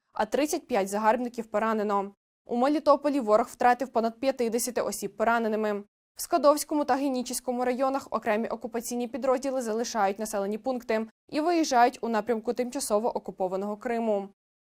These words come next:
Підрозділи ракетних військ і артилерії сил оборони за поточну добу уразили чотири райони зосередження живої сили, озброєння і військової техніки противника,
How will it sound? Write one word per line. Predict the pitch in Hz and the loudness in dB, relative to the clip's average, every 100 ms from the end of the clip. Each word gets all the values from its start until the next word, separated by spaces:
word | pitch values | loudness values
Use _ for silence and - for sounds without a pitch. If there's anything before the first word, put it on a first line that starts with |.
| _ | _
Підрозділи | 294 285 311 311 311 | -2 2 2 4 4
ракетних | 285 254 247 240 269 240 | 4 2 0 -2 -4 -6
військ | 247 - - | -6 -4 -2
і | |
артилерії | 240 247 277 262 277 262 | 0 2 4 4 4 -2
сил | - 214 | -2 -2
оборони | - 220 254 262 269 | 0 0 2 2 0
за | 233 | -2
поточну | 214 208 220 220 240 | -4 -2 -4 -4 -6
добу | 233 226 | -4 -2
уразили | 254 233 226 226 226 | 0 2 2 0 -4
чотири | 285 254 247 247 | -6 -4 -2 -2
райони | 226 208 196 | -4 -4 -4
зосередження | 196 196 214 202 202 208 196 | -6 -6 -2 -2 -2 -4 -4
живої | 202 202 196 | -2 -2 -2
сили, | - 240 202 180 - _ - | -2 -2 0 -2 -6 _ -6
озброєння | 220 220 269 262 277 277 | -4 0 4 4 4 0
і | 226 | -2
військової | 208 - 208 202 196 | -6 -2 0 2 2
техніки | 180 185 185 196 | 0 -2 -8 -8
противника, | 214 220 220 214 196 196 185 | -8 -4 -2 -2 0 2 2